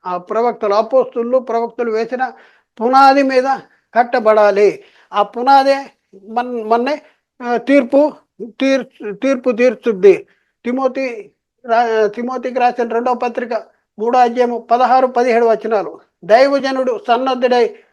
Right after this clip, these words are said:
ప్రతి సత్కార్యమునకు పూర్ణముగా సిద్ధపడి ఉండునట్లు దైవావేశము వలన కలిగిన ప్రతి లేఖనమును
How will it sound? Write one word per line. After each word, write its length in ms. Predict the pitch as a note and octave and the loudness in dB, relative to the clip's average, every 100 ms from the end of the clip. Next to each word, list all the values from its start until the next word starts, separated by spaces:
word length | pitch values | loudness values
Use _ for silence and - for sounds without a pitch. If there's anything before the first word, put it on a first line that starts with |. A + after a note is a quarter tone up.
| _ _ | _ _
ప్రతి 260 | A#3+ B3+ C4+ | -4 -2 -2
సత్కార్యమునకు 1080 | - B3 - - C#4+ C#4 C4+ C4 C4 - B3+ | 2 2 2 2 4 4 0 -4 -6 -4 -4
పూర్ణముగా 640 | - C4 C4+ C4+ C4 B3+ | 2 2 4 0 -2 -2
సిద్ధపడి 500 | B3 A#3+ B3+ B3 B3+ | -2 -2 -2 -2 -2
ఉండునట్లు 680 | B3+ B3 B3+ A#3+ B3 A3 E3+ _ _ _ - | -4 -6 -4 -2 0 -2 -2 _ _ _ -8
దైవావేశము 920 | F3 A3 C#4 C#4+ C#4 C#4 C4 C4 B3+ | 2 4 6 6 6 4 2 -2 -2
వలన 200 | B3 B3 | -2 -2
కలిగిన 400 | A#3+ A#3+ B3 B3 | -2 -2 -2 -4
ప్రతి 340 | A#3 A#3+ A#3+ | -2 -2 -2
లేఖనమును 720 | A3+ A3+ C4 C4+ C4 C4 B3+ | -2 2 2 0 -4 -4 -8